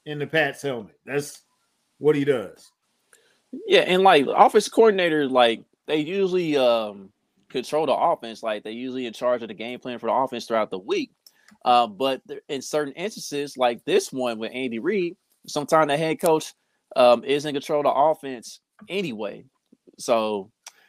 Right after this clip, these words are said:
Speaker 2: I mean, there's, there, there's, I mean, besides Andy Reid, I think there's probably, like, another team that's similar to that as far as, like, being in full control of the play calling, as far as, like, the head coach. But like I said,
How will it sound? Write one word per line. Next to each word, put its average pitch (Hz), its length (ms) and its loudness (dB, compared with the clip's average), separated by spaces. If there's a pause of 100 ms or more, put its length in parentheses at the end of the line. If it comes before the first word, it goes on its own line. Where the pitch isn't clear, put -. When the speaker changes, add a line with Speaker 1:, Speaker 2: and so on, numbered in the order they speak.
(280)
Speaker 2:
I - 120 -4
mean, 113 420 -4
there's, 131 220 0
there, 147 140 4
there's, 131 240 2 (100)
I 131 80 -2
mean, 123 420 -4
besides 143 400 4
Andy 139 200 0
Reid, 135 260 0
I - 80 4
think 202 300 -2 (460)
there's 123 140 -8
probably, 175 220 6
like, 120 140 2
another 110 260 -2
team 117 260 -8
that's 101 160 -8
similar 127 360 -4
to 113 80 -6
that 123 280 2 (160)
as 107 160 -8
far 123 220 4
as, 110 100 -4
like, 104 280 -2
being 117 180 -4
in 117 100 -4
full 117 220 -4
control 117 380 0
of 110 60 -2
the 101 60 -8
play 123 260 -2
calling, 123 280 -6
as 107 80 -16
far 113 180 0
as, 98 60 -6
like, 104 120 -2
the 101 80 -8
head 117 220 -4
coach. 127 340 -6 (340)
But 98 260 0 (1000)
like 170 140 6
I 151 60 8
said, 123 360 2